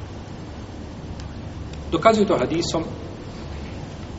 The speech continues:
Selmana ibn Amira u kome kaže da je poslanik sallallahu alejhi ve sellem rekao, a, dječaku pripada njegova akika. A pustite radi njega krv i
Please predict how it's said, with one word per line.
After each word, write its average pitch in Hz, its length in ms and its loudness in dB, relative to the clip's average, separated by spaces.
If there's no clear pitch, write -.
Selmana 156 420 6
ibn 123 160 4
Amira 143 380 6
u 127 40 8
kome 135 300 2
kaže 139 220 6
da 127 80 6
je 120 80 2
poslanik 143 360 2
sallallahu - 260 0
alejhi 127 220 4
ve 147 60 2
sellem - 20 -2
rekao, 139 280 10
a, 127 180 6
dječaku 156 600 8
pripada 147 320 6
njegova 135 340 8
akika. 135 460 4
A 139 160 8
pustite 190 440 6
radi 143 260 8
njega 151 400 6
krv 196 240 12
i 151 240 6